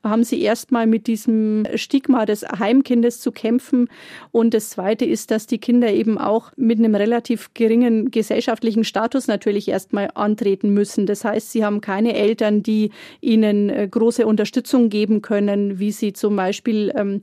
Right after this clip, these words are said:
einen guten Schulerfolg schaffen oder wie sie, äh, in Ausbildungsberufe, äh, reinkommen oder ein Studium vielleicht machen können.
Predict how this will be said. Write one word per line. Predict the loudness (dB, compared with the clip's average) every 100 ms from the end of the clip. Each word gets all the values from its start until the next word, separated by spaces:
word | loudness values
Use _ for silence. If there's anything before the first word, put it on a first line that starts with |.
| -12 -20 -4
einen | -2
guten | 0 0 0
Schulerfolg | 2 2 2 0 -2 -2
schaffen | -4 -8 -4 -2
oder | -2 -2 -4
wie | -6
sie, | -6 -4 -2
äh, | -2 -2 -2
in | -2
Ausbildungsberufe, | -2 -2 -2 -2 -2 -4 -2 -2 -2 -2
äh, | -2
reinkommen | -2 -4 -6 -4 -4 -2
oder | -2 -2 -4
ein | -6
Studium | -4 -4 -2 -4
vielleicht | -4 -6 -6
machen | -8 -6 -6
können. | -4 -2 -4